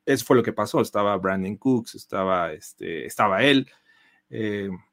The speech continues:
después llegó Cooper Kupp, entonces brillaba Robert Woods, pero no para ser el wide receiver número uno o el más experimentado, ¿no? Al menos eso es lo que luce en el papel.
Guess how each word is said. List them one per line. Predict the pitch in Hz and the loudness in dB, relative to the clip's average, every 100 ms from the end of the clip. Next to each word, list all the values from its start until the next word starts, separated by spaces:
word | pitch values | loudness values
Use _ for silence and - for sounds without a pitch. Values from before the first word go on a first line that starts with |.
| _ _ | _ _
después | 107 - 117 | -8 -2 0
llegó | 104 95 101 98 98 - 82 | 0 0 0 -2 -4 -6 -12
Cooper | - 117 107 | -10 -4 -4
Kupp, | - 135 135 - | 2 4 2 -2
entonces | 107 113 123 117 117 - _ _ 107 _ _ - | -6 -4 -2 -2 -4 -10 _ _ -20 _ _ -6
brillaba | - 117 123 110 143 117 | -2 0 0 4 4 4
Robert | 104 110 107 | 0 -2 -2
Woods, | 113 117 - | -2 -2 -2
pero | 113 113 113 113 | 0 2 2 2
no | 113 120 127 131 127 | 0 0 2 2 2
para | 170 156 113 | 4 4 4
ser | - 120 | 0 0
el | 160 - 104 | 0 0 -4
wide | 98 120 | -2 -2
receiver | 127 120 127 | -2 -2 -2
número | 123 131 120 | 0 0 0
uno | 113 143 | 0 -2
o | - 113 | 0 -2
el | 110 | 0
más | 113 - | -2 -6
experimentado, | - - 104 98 95 147 95 | -10 -8 -6 -8 -6 -4 -4
¿no? | 127 | 0
Al | 147 | 0
menos | 147 185 156 | 2 0 0
eso | 143 147 165 | 0 2 2
es | 139 - | 2 -2
lo | 117 120 - | -8 -8 -4
que | 113 104 101 95 - _ | -4 -4 -6 -8 -12 _
luce | 123 135 175 120 | -6 -2 0 -2
en | |
el | 101 | -2
papel. | 95 95 85 | -6 -6 -8